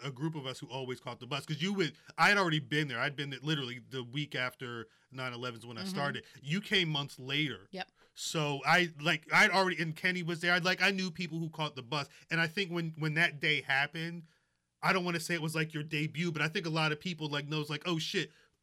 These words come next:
Speaker 1: who's this new woman? She's funny as fuck." And it was, like, people in, had a moment, and then motherfuckers got on the bus and went home.
Speaker 2: Yeah.
Speaker 1: Um, but it over, over time it turned. But it's, it's all,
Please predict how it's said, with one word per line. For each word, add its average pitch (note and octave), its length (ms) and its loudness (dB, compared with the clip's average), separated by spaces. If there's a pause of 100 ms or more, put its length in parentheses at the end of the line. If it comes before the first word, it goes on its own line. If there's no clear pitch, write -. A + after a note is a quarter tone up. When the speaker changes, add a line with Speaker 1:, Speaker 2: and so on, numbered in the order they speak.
(160)
Speaker 1:
who's G3 160 -2
this E3 180 -2
new F3+ 140 0
woman? D3+ 340 0
She's E3 240 -4
funny D#3 300 -4
as - 100 -10
fuck." D3 260 0 (220)
And F3+ 140 4
it F3 100 0
was, F3+ 120 0
like, F3 160 0
people G#3 260 -2
in, E3+ 160 0
had E3 180 2
a D3 80 2
moment, E3+ 540 -2 (320)
and F3 100 2
then F3 160 0
motherfuckers D#3+ 340 -2
got D3 160 -2
on C3 80 -6
the C3 60 -10
bus B2+ 280 -8
and A#2+ 100 -8
went A2 140 -6
home. C#3 180 -4
Speaker 2:
Yeah. D#3 120 -2 (460)
Speaker 1:
Um, C#3 300 0
but D3 120 2
it D#3 200 2
over, D#3+ 320 2
over D#3 240 2
time D#3+ 400 0
it C3+ 100 -6
turned. D#3+ 320 -2
But F3 140 0
it's, E3+ 180 0
it's F3+ 220 0
all, G#3 240 4